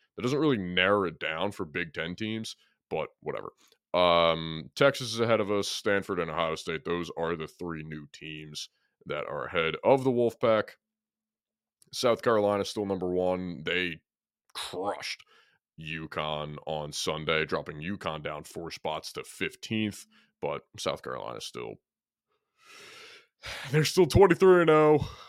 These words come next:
They're still ridiculous. They're still, uh, they still have a very clear path, um, to, uh, to, to the Final Four. And honestly,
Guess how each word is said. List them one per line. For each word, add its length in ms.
They're 500
still 320
ridiculous. 840
They're 280
still, 720
uh, 280
they 120
still 180
have 120
a 120
very 320
clear 480
path, 560
um, 720
to, 720
uh, 200
to, 340
to 180
the 100
Final 300
Four. 440
And 520
honestly, 540